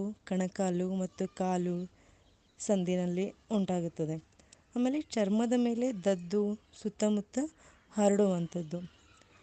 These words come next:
ದದ್ದುಗಳು ಚರ್ಮದ ಮೇಲೆ ಗಂಟುಗಳಾಗಿ ರೂಪುಗೊಂಡು ಶಾಶ್ವತವಾಗಿ ಕೆರೆತ ಉಂಟು ಮಾಡುವ ಸಮಸ್ಯೆ ಆಗಬಹುದು. ಸಣ್ಣ ಮಕ್ಕಳಿಗೂ ಹದಿನೆಂಟು ವರ್ಷದ ಮೇಲ್ಪಟ್ಟವರಿಗೂ ವಯಸ್ಸಾದವರಿಗೂ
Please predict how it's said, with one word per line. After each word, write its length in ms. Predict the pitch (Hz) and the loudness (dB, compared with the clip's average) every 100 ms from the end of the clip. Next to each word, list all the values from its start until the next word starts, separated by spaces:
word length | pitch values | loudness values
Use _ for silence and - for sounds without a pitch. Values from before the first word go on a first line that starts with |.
| - - _ | -20 -20 _
ದದ್ದುಗಳು 540 | 208 220 202 285 294 294 254 | 0 0 4 4 2 2 2
ಚರ್ಮದ 340 | 226 240 254 254 | 4 4 4 4
ಮೇಲೆ 320 | 247 233 254 | 4 2 0
ಗಂಟುಗಳಾಗಿ 840 | 208 208 208 220 220 214 196 226 262 - - - - | 2 0 2 2 2 0 0 -2 -4 -8 -20 -14 2
ರೂಪುಗೊಂಡು 600 | 220 208 226 214 208 254 311 - - - - | 2 4 2 2 2 0 -4 -10 -20 -12 2
ಶಾಶ್ವತವಾಗಿ 880 | 233 226 - 233 240 220 214 190 311 - _ - - - | 2 2 -2 -2 0 2 0 0 -4 -8 _ -20 -20 -2
ಕೆರೆತ 300 | 233 220 233 233 | 0 2 2 2
ಉಂಟು 280 | 214 208 208 | 2 0 0
ಮಾಡುವ 300 | 202 190 196 | 0 0 -2
ಸಮಸ್ಯೆ 480 | - 190 185 240 277 - - - - - | -2 -2 -2 -6 -10 -14 -20 -20 -16 -2
ಆಗಬಹುದು. 560 | 202 180 175 185 165 175 - - _ _ - _ | 0 2 2 2 0 -6 -12 -20 _ _ -20 _
ಸಣ್ಣ 260 | - 233 240 | 0 2 4
ಮಕ್ಕಳಿಗೂ 640 | 254 254 - 247 240 254 247 | 2 0 0 2 2 2 2
ಹದಿನೆಂಟು 500 | 196 156 208 220 220 | 0 2 2 2 2
ವರ್ಷದ 300 | 214 - 208 202 | 0 0 0 2
ಮೇಲ್ಪಟ್ಟವರಿಗೂ 880 | 185 185 214 - 208 208 202 180 220 240 - - - - - 185 | 2 0 -6 0 0 2 0 -2 -4 -6 -10 -20 -20 -20 -6 2
ವಯಸ್ಸಾದವರಿಗೂ 880 | 196 202 220 190 196 185 190 196 | 2 2 -2 -2 -2 0 0 -2